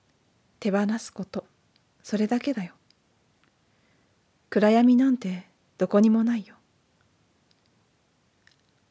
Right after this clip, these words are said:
あるのはただ光だけ。痛みなんてどこにもないよ。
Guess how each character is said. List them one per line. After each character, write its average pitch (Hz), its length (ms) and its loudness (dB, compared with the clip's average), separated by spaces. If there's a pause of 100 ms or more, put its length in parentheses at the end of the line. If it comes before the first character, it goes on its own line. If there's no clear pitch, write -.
(240)
あ - 80 0
る 208 140 0
の 180 160 -6
は 175 100 -12
た 202 160 -10
だ 175 200 -12 (360)
光 190 320 -8
だ 180 220 -12
け。 - 160 -20 (2500)
痛 214 240 -2
み 262 140 4
な 214 120 0
ん 185 60 -8
て - 140 -12
ど 180 100 -8
こ 226 160 -2
に 247 80 4
も 254 160 4
な 254 140 4
い 196 80 -6
よ。 - 100 -20